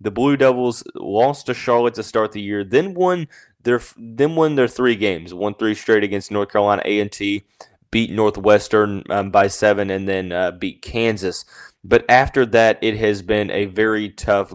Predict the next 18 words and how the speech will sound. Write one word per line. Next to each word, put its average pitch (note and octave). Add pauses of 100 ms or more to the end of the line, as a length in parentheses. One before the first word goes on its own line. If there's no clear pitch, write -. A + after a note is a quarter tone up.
go F#2+ (260)
for G2+
the F#2+
Duke F#2+
Blue F#2+
Devils. F#2+
They G2
are F#2
oh G#2+
and G2+
six -
in A2
the G#2+
conference. G2+
The -
only B2+
close A2+
game F#2+